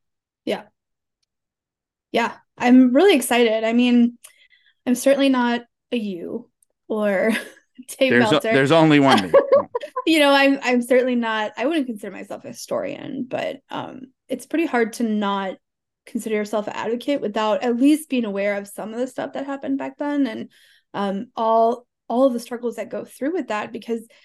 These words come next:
Speaker 1: you think it's bad now, right? You think it's a struggle now. Wow. <laughs> Back
Speaker 2: Mm-hmm.
Speaker 1: then, forget it. Complete struggle.
Speaker 2: Yeah, that's so true. And that's why sometimes, you know, it's like a line you walk where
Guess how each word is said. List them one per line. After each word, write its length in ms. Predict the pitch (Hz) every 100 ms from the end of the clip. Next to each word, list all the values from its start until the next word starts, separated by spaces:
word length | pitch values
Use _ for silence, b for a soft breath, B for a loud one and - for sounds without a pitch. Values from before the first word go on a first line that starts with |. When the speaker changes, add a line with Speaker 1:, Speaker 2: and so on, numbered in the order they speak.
| b
Speaker 1:
you 80 | 269
think 160 | 311 294
it's 120 | 277
bad 320 | 233 214 208
now, 460 | 214 262 - - - _
right? 240 | - - 202
You 80 | 240
think 160 | 240
it's 140 | 226 214
a 40 |
struggle 320 | - 185 180
now. 500 | 135 214 208 208 240 _ _ -
Wow. 520 | 190 180 120 - -
<laughs> 680 | 285 - - _ _ _ _
Back 180 | 262 262
Speaker 2:
Mm-hmm. 60 | 285
Speaker 1:
then, 360 | 294 302 302
forget 400 | 285 233 220 220
it. 200 | 185 - _ _ -
Complete 340 | 240 - 226
struggle. 480 | - - - - 247 _ _ _ _ _ -
Speaker 2:
Yeah, 140 | 151
that's 200 | 147 135
so 180 | - 160
true. 400 | 160 - 156 143 110
And 200 | 113 120
that's 200 | 151 -
why 140 | 170
sometimes, 580 | - 160 156 151 123 - _ _ _ _ -
you 100 | 156
know, 260 | 131 - -
it's 200 | 135 -
like 140 | 151
a 60 | 147
line 380 | 135 135 147 151
you 120 | 117
walk 340 | 101 101 -
where 360 | 101 98 95